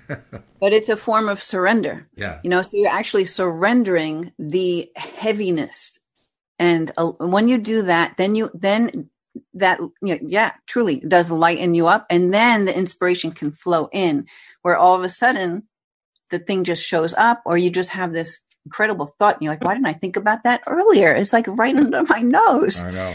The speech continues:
Speaker 1: I know.
Speaker 2: Yeah.
Speaker 1: Yeah. Uh, that's how I got my wife, actually.
Speaker 2: Oh,
Speaker 1: Lit-,
Speaker 2: yeah?
Speaker 1: literally, yeah. I mean, I, I was,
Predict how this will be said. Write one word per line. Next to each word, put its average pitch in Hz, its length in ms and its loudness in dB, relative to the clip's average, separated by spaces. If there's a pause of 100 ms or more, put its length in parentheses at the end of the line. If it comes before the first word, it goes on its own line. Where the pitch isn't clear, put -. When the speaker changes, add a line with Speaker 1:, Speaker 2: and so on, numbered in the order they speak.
(180)
Speaker 1:
I 82 40 -16
know. 82 240 -12 (120)
Speaker 2:
Yeah. - 140 -12
Speaker 1:
Yeah. 87 200 -6 (680)
Uh, 117 40 -6
that's 127 240 2
how 147 100 6
I 127 60 6
got 117 140 0
my 104 100 -2
wife, 95 300 -2
actually. - 380 -16 (500)
Speaker 2:
Oh, 170 60 4
Speaker 1:
Lit-, 175 80 8
Speaker 2:
yeah? 190 260 6
Speaker 1:
literally, 143 480 6
yeah. 117 340 2
I 117 120 -2
mean, 113 340 -6
I, 127 200 2
I 127 200 4
was, 135 300 0